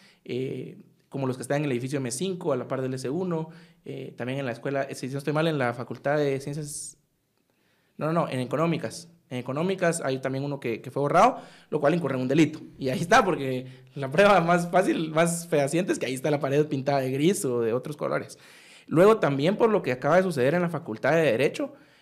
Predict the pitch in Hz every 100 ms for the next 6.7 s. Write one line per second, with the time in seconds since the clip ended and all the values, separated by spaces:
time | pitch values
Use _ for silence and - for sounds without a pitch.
0 | _ - 147 - 135 131 131 127 165 196
1 | 196 139 123 127 175 226 233 226 - _
2 | _ _ _ - 120 135 156 170 156 -
3 | 151 175 127 110 127 160 147 147 285 -
4 | - _ - 156 175 175 127 127 151 185
5 | 160 139 110 107 113 202 208 - 101 92
6 | 107 110 95 - 120 151 -